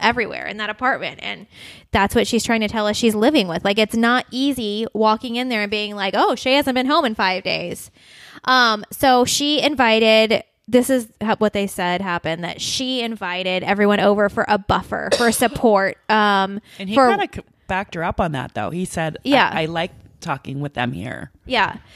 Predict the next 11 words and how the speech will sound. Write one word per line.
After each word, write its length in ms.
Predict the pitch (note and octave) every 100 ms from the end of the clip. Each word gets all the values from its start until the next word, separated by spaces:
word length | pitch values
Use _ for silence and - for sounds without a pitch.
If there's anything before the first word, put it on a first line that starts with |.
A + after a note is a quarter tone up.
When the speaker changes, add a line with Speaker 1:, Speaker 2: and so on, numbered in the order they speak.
| - - -
Speaker 1:
So 540 | - C4+ B3 A#3+ A#3 A3
everyone 400 | C4+ D#4 D4+ C#4+
gets 280 | A3+ -
there, 320 | - A3+ A3 A3
and 240 | A#3+ A#3+
you 80 | C#4
could 140 | F4+
tell, 180 | - F4
like, 160 | F4+ E4+
everyone's, 400 | C#4+ C#4+ C4+ C4
like, 340 | B3 G#3+ -